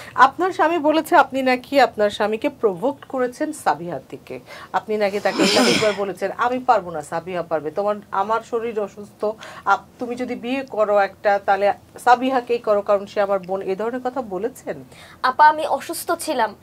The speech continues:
Speaker 2: আপা, রাগের মাথায় তো অনেক কিছুই বলে থাকি, সেটা কি ধরে নিতে হয়? রাগের মাথায় তো আমার বোনকে আমি অনেক গালিও দিতে পারি, অনেক বকা দিতে পারি, সেগুলো কি ধরতে হয়?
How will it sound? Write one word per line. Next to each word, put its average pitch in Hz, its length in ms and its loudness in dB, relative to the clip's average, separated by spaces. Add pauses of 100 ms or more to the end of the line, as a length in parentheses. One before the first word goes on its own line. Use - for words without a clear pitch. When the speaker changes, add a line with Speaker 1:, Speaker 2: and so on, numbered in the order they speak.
(220)
Speaker 2:
আপা, 320 220 2
রাগের 302 320 6
মাথায় 339 260 -2
তো 359 100 0
অনেক 339 280 2
কিছুই 403 320 -2
বলে 277 260 0
থাকি, 226 380 -8 (280)
সেটা 370 220 2
কি 381 140 -2
ধরে 320 280 2
নিতে 392 240 2
হয়? 381 300 4 (520)
রাগের 349 300 8
মাথায় 392 260 2
তো 403 100 2
আমার 381 200 6
বোনকে 370 320 0
আমি 403 160 2
অনেক 403 200 0 (500)
গালিও 415 300 4
দিতে 320 220 4
পারি, 233 320 2 (200)
অনেক 403 280 6
বকা 381 240 6
দিতে 311 240 0
পারি, 254 280 0 (160)
সেগুলো 370 360 2
কি 381 140 0
ধরতে 339 320 0
হয়? 339 240 0